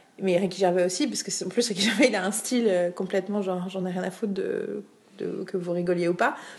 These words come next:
c'est que tu sens jamais, en fait, fait, le fait de pas sentir leur nervosité est quelque chose qui est hyper rassurant,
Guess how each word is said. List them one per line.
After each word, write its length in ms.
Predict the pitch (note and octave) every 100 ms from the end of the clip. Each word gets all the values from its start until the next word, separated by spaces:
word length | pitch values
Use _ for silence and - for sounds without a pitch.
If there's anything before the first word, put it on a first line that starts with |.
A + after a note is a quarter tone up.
| - - - - - - -
c'est 220 | - B3+
que 340 | B3+ B3+ A#3 - - - - - - - _ _ _ _ _ _ _ _ _ _ _ -
tu 140 | B3+
sens 280 | B3 C#4+ C4
jamais, 420 | C4 C4 C#4+ D4 A#3+
en 80 |
fait, 300 | A3 C4+ - -
fait, 220 | A3 - F#3+
le 100 | A#3
fait 200 | - D4+
de 140 | A#3
pas 160 | A#3+ A#3+
sentir 300 | A#3+ A#3 A#3+
leur 140 | A3 G#3+
nervosité 720 | G#3+ G#3+ A3 G#3+ G#3 C4 G3
est 60 |
quelque 320 | G3 G3+ A3 G#3+
chose 360 | - B3 B3
qui 160 | A#3+ A3
est 160 | F#3 -
hyper 400 | A3+ A3+ A#3 G3+
rassurant, 680 | G#3+ A3 - A#3 G#3+ A3